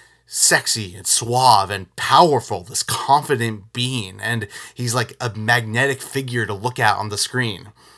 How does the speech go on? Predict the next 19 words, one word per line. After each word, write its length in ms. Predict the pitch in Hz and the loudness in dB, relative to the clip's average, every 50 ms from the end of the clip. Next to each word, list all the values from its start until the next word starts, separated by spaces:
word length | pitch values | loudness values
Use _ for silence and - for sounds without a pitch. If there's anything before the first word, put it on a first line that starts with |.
| _ _ - | _ _ -6
And 180 | - 120 120 113 | -4 -2 -2 0
then 220 | 120 120 120 117 | 0 -2 -2 -2
you 140 | 113 120 117 | -4 -4 -4
have, 440 | 107 110 120 117 117 117 117 104 113 | -2 0 0 2 2 0 0 -2 -6
uh, 460 | 110 113 117 113 113 113 110 101 98 - - - - - - - - - - _ _ _ _ _ | -6 -2 -2 0 0 -2 -2 -6 -8 -12 -20 -20 -20 -20 -20 -20 -20 -20 -20 _ _ _ _ _
oh 300 | - - - 104 - - 104 | -12 -10 -10 -12 -14 -16 -16
gosh, 260 | - - 101 - - | -14 -12 -12 -10 -10
I'm 160 | 101 101 90 - | -12 -12 -12 -12
blanking 320 | - 101 104 104 92 98 101 | -10 -8 -8 -8 -8 -8 -8
on 60 | 95 | -8
his 160 | 95 87 90 | -8 -10 -12
name 140 | 98 95 87 | -12 -12 -12
right 160 | 98 98 95 | -12 -12 -10
now. 220 | 95 92 92 92 90 | -10 -10 -8 -8 -8
Uh, 400 | 95 101 98 95 92 95 90 87 - _ - - - _ _ _ | -8 -6 -6 -4 -4 -6 -8 -10 -14 _ -20 -20 -20 _ _ _
he's, 320 | _ - 107 98 90 - - - | _ -16 -14 -14 -14 -14 -12 -12
uh, 300 | 82 98 104 101 95 - - 101 | -10 -8 -8 -8 -10 -12 -16 -14
like, 220 | 120 120 120 120 - | -6 -6 -6 -6 -4
Klaus, 380 | - 135 135 131 135 131 - | -2 2 2 4 4 2 0